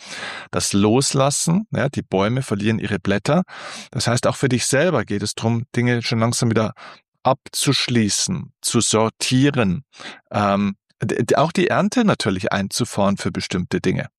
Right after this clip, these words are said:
ja. Bevor du dann in den Winter kommst, wo es dann den kompletten Rückzug gibt, die Stille gibt, die Ruhe gibt,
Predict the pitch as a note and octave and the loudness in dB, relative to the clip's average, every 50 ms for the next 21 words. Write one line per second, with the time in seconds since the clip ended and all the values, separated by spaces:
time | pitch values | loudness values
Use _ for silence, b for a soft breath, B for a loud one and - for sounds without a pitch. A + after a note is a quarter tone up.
0 | _ - G#2+ G#2 A#2+ E3 - B B B B B B B B B B B A2 - | _ -6 -4 -2 -2 -2 -4 B B B B B B B B B B B -4 0
1 | - B2+ C#3+ C#3 C#3 C3+ B2 B2 A#2 A#2 A2 G2 F2+ A2+ C3+ E3 - G3 E3 - | 2 2 2 2 2 2 2 2 4 2 2 2 2 4 4 4 4 2 2 2
2 | - F3 E3 F3 - - - A#2+ G#2+ - - A2+ A2 G#2+ G#2 G2+ F#2 - F#2+ F#2 | 2 2 2 2 0 -2 -4 -4 -4 -2 0 0 2 2 2 0 0 -2 -4 -4
3 | - G2 B2 - - - E3 D3 D#3+ D#3+ - - - - D#3+ C#3 - D3 C#3+ - | 0 0 0 0 0 0 2 2 2 2 0 -2 -4 -2 -2 0 0 -2 -2 -2
4 | - - - - G#2+ - - - - B2+ C3 C#3+ C#3+ C#3+ D3 C#3 - - - - | -6 -10 -8 -6 -6 -6 -4 0 2 2 4 4 4 2 2 0 0 -4 -8 -4
5 | G#2 G2+ G2 G#2+ B2 C#3 D3+ C#3+ - C#3+ B2+ - - - | -4 -2 0 2 4 4 4 4 4 2 0 0 -2 -14